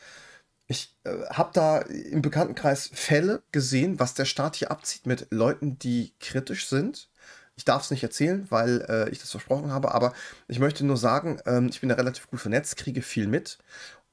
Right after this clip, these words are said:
Und ich glaub, die meisten von euch haben noch gar nicht mitbekommen, was der Staat hier so alles abreißt, weil das Problem ist, dass du's als Einzelner, du kriegst immer nur Teile und Bruchstücke mit in deinem Bekanntenkreis. Ich aber bin gut vernetzt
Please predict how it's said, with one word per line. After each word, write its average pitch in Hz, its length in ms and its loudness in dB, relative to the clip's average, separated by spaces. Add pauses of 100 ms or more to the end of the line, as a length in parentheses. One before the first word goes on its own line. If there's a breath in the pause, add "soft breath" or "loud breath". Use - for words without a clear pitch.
(100)
Und 127 520 4
ich 123 80 -6
glaub, 139 160 0
die 131 60 -4
meisten 120 300 0
von - 100 -8
euch 127 200 -4
haben 135 360 -2
noch 123 180 -4
gar 113 140 2
nicht 127 140 -8
mitbekommen, - 380 -6
was 104 180 -2
der 117 120 -6
Staat - 320 -2
hier 123 80 -8
so 120 100 -2
alles 92 220 -4
abreißt, 135 680 -4
weil 113 80 2
das 117 160 -2
Problem 131 480 -2
ist, - 320 -4 (420 loud breath)
dass 131 180 2
du's - 100 -4
als 123 160 -2
Einzelner, 175 640 0 (680)
du 131 120 0
kriegst 185 260 -2
immer 165 100 2
nur 139 160 4
Teile 160 360 2
und 117 100 -4
Bruchstücke - 460 -4
mit 131 240 -2
in 135 120 0
deinem 110 180 2
Bekanntenkreis. - 640 -6
Ich - 220 -2
aber 104 160 2
bin 127 220 -2
gut 120 100 -6
vernetzt 104 420 -4